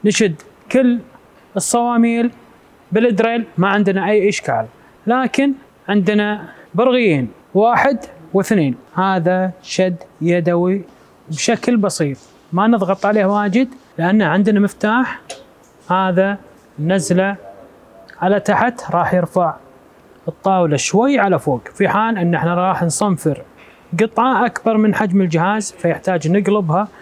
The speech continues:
بدون هذه الآلية راح يطلع لنا خط، راح يصنفر هذا الجزء والجزء الخارجي ما راح يتصنفر،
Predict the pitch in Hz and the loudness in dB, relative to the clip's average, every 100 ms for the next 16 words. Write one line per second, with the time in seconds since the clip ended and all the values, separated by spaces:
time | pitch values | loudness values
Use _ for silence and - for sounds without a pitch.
0 | - - 151 226 208 185 - - - 220 | -20 -8 0 2 2 -2 -8 -12 -2 0
1 | 196 170 160 220 226 240 226 226 220 - | 2 0 0 0 2 2 0 -2 -6 -14
2 | - - - 196 208 196 - - 160 160 | -16 -12 -4 0 0 0 -4 -6 -6 -2
3 | 202 196 170 180 196 - 175 - 160 190 | 0 2 2 2 0 0 -2 -2 -2 0
4 | 180 185 202 - 165 - - 185 208 202 | 0 2 0 0 -4 -4 -4 0 2 2
5 | 180 190 220 262 - - - 170 170 185 | 2 2 0 -2 -10 -20 -8 -2 -2 0
6 | 214 190 226 202 170 196 233 214 214 - | 0 0 0 0 2 0 0 -2 -2 -2
7 | 196 202 196 | -2 -2 -6